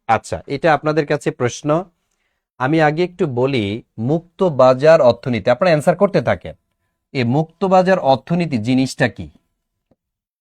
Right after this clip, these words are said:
মনে রাখবেন, সম্পদের উৎপাদন, তারপরে হচ্ছে সম্পদের ভোগ,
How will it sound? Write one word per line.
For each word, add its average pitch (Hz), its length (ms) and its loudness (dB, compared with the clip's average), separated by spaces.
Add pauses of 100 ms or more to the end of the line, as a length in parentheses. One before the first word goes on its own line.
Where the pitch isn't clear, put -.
(300)
মনে 120 220 2
রাখবেন, 170 520 2 (380)
সম্পদের 165 760 4 (140)
উৎপাদন, 156 800 0 (560)
তারপরে 127 440 4
হচ্ছে 131 280 -4
সম্পদের 135 640 0
ভোগ, 123 560 -2